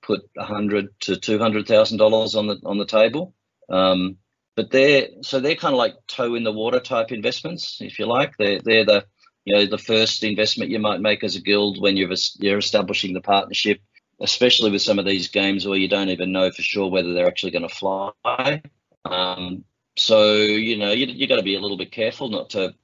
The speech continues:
you know, overinvest. Um, it's also a question, obviously, about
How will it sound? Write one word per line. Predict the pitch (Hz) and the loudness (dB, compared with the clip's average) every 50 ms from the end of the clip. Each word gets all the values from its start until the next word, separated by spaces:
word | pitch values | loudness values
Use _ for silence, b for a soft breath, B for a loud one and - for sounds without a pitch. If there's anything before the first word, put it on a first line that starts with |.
| _ _ | _ _
you | - 98 | -8 -6
know, | - - | -4 -2
overinvest. | - 107 101 87 90 95 92 90 90 104 135 160 - - - - - _ b b b b _ - | 0 0 0 0 -2 -4 -2 0 2 2 2 2 0 -4 -6 -10 -16 _ b b b b _ -2
Um, | 90 90 90 87 87 - _ _ - | 0 2 2 2 0 -4 _ _ -12
it's | - - - | -6 0 2
also | 120 110 101 - 113 101 | 4 4 4 4 2 2
a | 92 | 2
question, | - 113 101 - - 101 | 2 0 0 0 2 2
obviously, | 98 104 92 104 - - 104 101 | 2 2 2 2 0 0 0 0
about | 98 90 98 98 98 | 0 0 0 -2 -2